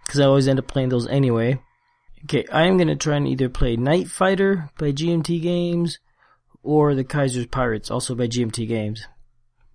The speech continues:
If I remember right, The Kaiser's Pirates is a lot shorter rule book, so it's probably easier to accomplish.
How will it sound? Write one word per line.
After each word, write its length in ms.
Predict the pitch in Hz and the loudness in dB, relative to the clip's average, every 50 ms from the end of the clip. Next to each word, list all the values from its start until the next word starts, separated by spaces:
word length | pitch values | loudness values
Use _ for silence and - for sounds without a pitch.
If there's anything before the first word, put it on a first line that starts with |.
| - _ _ _ _ - | -20 _ _ _ _ -20
If 260 | - - - - 131 | -20 -16 -12 -8 -4
I 60 | 135 147 | 0 2
remember 300 | 143 143 139 139 135 139 | 2 4 4 4 4 2
right, 120 | 139 127 | 2 2
The 60 | 131 | 0
Kaiser's 340 | 123 139 139 135 123 127 120 | -2 -2 -2 -2 -2 -4 -6
Pirates 380 | - - 135 131 127 120 120 123 | -6 -4 -4 -2 -2 -4 -6 -8
is 160 | 113 110 110 | -10 -8 -8
a 60 | 113 | -4
lot 260 | 113 127 131 127 127 | -2 -2 -2 -2 -2
shorter 440 | - - - - 139 135 131 127 123 | -4 -4 -4 -4 -4 -4 -4 -4 -4
rule 240 | 117 120 123 127 123 | -4 -2 -2 -2 -2
book, 220 | 120 120 113 110 | 0 -2 -2 -4
so 60 | - | -4
it's 100 | 113 110 | -10 -8
probably 300 | - - - 120 117 87 | -4 -2 0 0 0 0
easier 240 | 87 120 120 120 123 | -2 -4 -2 -2 -4
to 80 | 110 113 | -4 -4
accomplish. 600 | 104 - 127 120 117 113 120 113 113 110 - | -6 -4 -4 -4 -4 -4 -4 -4 -6 -6 -8